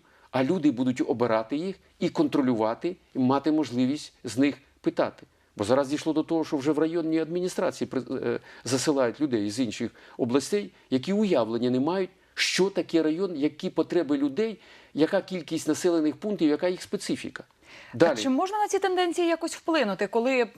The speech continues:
Speaker 2: м, е, ставлять, скажімо так, потрапляють до кер-, на керівні посади, е, ну, люди, які ще мають десь недостатньо досвіду або маю-, є професіоналами зовсім в інших сферах і царинах?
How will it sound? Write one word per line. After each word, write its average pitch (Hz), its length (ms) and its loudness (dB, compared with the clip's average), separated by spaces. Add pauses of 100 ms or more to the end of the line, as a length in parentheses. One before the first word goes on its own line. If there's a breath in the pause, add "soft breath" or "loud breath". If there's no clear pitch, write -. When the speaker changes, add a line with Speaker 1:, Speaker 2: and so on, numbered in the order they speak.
(180)
Speaker 2:
м, 233 80 -2
е, 226 500 4
ставлять, 240 600 -2 (120)
скажімо 240 340 -4
так, 233 280 0
потрапляють 226 560 0
до 214 360 2 (320 loud breath)
кер-, 220 200 0
на 226 140 2
керівні 226 280 -2
посади, 233 600 0 (260 loud breath)
е, 208 300 2
ну, 294 400 0
люди, 277 220 0
які 269 200 -2
ще 240 140 -4
мають 226 300 0
десь 226 200 -2
недостатньо 226 560 0
досвіду 240 400 0
або 196 260 2
маю-, 233 320 2
є 247 140 0
професіоналами 240 760 0
зовсім 330 500 -2
в 294 40 0
інших 285 320 -2
сферах 240 420 0
і 220 60 -10
царинах? 190 600 -4